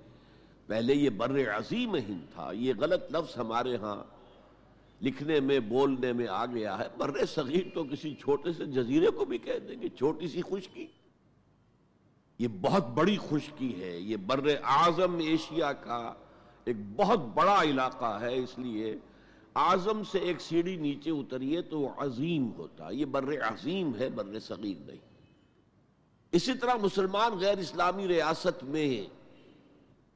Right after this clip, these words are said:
اس میں بھی ایک مغالطہ ہے، گویا کہ دنیا میں کوئی خالص اسلامی ریاست بھی ہے، جبکہ آج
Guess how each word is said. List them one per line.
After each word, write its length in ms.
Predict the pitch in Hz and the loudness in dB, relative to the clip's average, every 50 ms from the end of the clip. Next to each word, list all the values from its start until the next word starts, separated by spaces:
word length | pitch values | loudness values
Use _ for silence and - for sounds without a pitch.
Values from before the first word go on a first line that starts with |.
| _ _ _ _ _ _ _ _ _ _ - | _ _ _ _ _ _ _ _ _ _ -2
اس 160 | 147 - - | -2 -2 0
میں 120 | 185 233 220 | 0 0 2
بھی 80 | 190 175 | 2 2
ایک 120 | 160 127 131 | 0 0 -2
مغالطہ 480 | 135 120 98 98 98 95 82 - - | -6 -4 -4 -4 -6 -6 -8 -10 -10
ہے، 120 | 101 104 104 101 101 | -8 -6 -6 -2 2
گویا 280 | 131 156 175 175 156 139 113 - | 2 4 4 4 2 2 0 -2
کہ 100 | - 131 131 131 - - - - - - - - - - - - - - - - - | -2 -2 -2 -2 -6 -8 -12 -20 -20 -20 -20 -20 -20 -20 -20 -20 -20 -20 -14 -6 -4
دنیا 340 | 143 151 165 170 165 147 | -2 0 2 2 2 2
میں 200 | 135 131 139 147 143 - | 2 2 2 2 2 2
کوئی 120 | 139 139 - | 0 -2 -2
خالص 420 | - 123 123 135 143 160 151 - 139 | 0 0 0 2 2 2 0 0 0
اسلامی 480 | 131 127 - 120 117 123 131 143 143 | -4 -4 -2 -2 -2 0 0 0 0
ریاست 540 | 123 113 107 107 110 120 - - 139 123 101 101 98 | 0 0 -2 -2 -2 -2 -2 -2 -4 -4 -4 -8 -8
بھی 220 | 104 120 147 151 147 139 120 - | -4 -2 0 2 2 2 0 0
ہے، 160 | - 80 76 67 - - - - - - _ _ _ _ _ _ _ _ _ _ _ _ _ _ _ _ _ _ _ _ _ _ _ _ _ _ _ _ _ _ _ _ _ _ _ _ _ _ _ _ _ _ _ _ _ _ _ _ - - | -4 -10 -12 -14 -16 -20 -20 -20 -20 -20 _ _ _ _ _ _ _ _ _ _ _ _ _ _ _ _ _ _ _ _ _ _ _ _ _ _ _ _ _ _ _ _ _ _ _ _ _ _ _ _ _ _ _ _ _ _ _ _ -2 0
جبکہ 240 | 139 135 - 165 | 0 2 4 4
آج 200 | 160 165 185 196 | 6 6 6 6